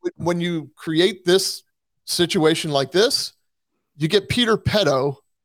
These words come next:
walking across the stage, and he drives from Virginia to California, and he wipes out a family and st-, steals a fifteen-year-old because he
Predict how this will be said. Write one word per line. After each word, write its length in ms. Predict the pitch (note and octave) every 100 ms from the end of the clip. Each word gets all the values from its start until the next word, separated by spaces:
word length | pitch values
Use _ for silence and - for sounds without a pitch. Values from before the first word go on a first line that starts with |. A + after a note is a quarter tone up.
| _
walking 360 | C#3 E3+ F#3 F#3
across 380 | F3 F3+ F#3
the 100 | -
stage, 680 | F3+ - - G#2 A#2+ - - _ _ _ _ _ _ _ _ _ _
and 420 | D3 D3+ C#3+ C#3+ C#3 - _ _ _ _ _ _
he 160 | C3 D#3+
drives 300 | D#3+ E3 C3+
from 240 | E3 D3
Virginia 520 | B2 A#2+ A#2+ D3+ C3+
to 240 | C3 C#3 A#2+
California, 640 | C#3+ A#2+ - D3+ C#3 C3
and 100 | C3+
he 140 | B2+
wipes 320 | D3 C3 C3+ C#3
out 120 | C3
a 40 |
family 420 | C3 C#3 C3+ C3+
and 160 | C3+ C3
st-, 340 | - - C#3+ C3+
steals 340 | - D3 C3
a 40 | B2+
fifteen-year-old 680 | - A#2+ D#3+ C3+ A2+ G#2
because 300 | A2+ C#3 C3+
he 260 | D3+ C#3+ C3+